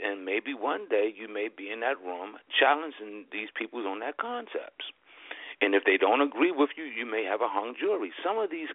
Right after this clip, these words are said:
cases are not coming back hung, hung, Mister Talk. That means whether you white or black, they letting these cops get away with it. And a unanimous decision.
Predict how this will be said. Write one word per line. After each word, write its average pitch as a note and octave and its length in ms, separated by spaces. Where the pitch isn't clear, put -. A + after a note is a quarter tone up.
cases C3+ 320
are A2 160
not B2 400
coming A#2+ 340
back A2 300
hung, B2 400
hung, A2 480
Mister F2 320
Talk. B2+ 400
That C3 160
means B2 400
whether A2+ 180
you G#2+ 160
white C3 300
or C#3+ 80
black, B2 400
they A2+ 80
letting A2+ 320
these G#2+ 160
cops G2 260
get F#2 140
away B2+ 240
with E2 160
it. - 160
And A2+ 160
a F#2+ 80
unanimous F#2 720
decision. - 480